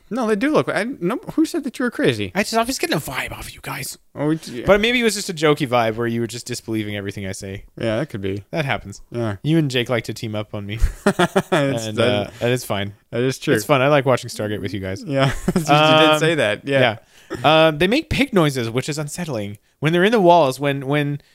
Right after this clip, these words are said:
Speaker 2: Teal'c and O'Neill are going through the ship
Speaker 1: Really?
Speaker 2: and they're, like, scraping in the walls, there's, like, kind of, like, little, like, wee, like, little screechy piggy noises.
Speaker 1: Oh,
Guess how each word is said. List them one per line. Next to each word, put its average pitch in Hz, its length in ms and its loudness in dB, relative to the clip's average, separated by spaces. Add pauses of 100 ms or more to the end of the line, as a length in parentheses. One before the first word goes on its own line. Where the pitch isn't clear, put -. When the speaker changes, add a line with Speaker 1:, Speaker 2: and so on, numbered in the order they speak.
Speaker 2:
Teal'c 214 280 4
and 147 260 0
O'Neill 143 320 4
are 135 60 4
going 139 200 0
through 139 120 -8
the 123 60 -2
ship 143 200 -2
Speaker 1:
Really? - 120 -2
Speaker 2:
and 123 60 0
they're, 135 100 0
like, 131 140 2
scraping 160 360 -2
in 156 60 0
the 139 60 0
walls, 147 220 4
there's, 160 180 -10
like, 208 120 -2
kind 254 160 -2
of, 277 80 -4
like, 254 160 -2
little, 220 180 0
like, 180 260 -2
wee, 311 440 -10
like, 160 140 -6
little 185 180 -4
screechy 202 580 -8
piggy 180 380 -6
noises. 139 200 0
Speaker 1:
Oh, 240 300 4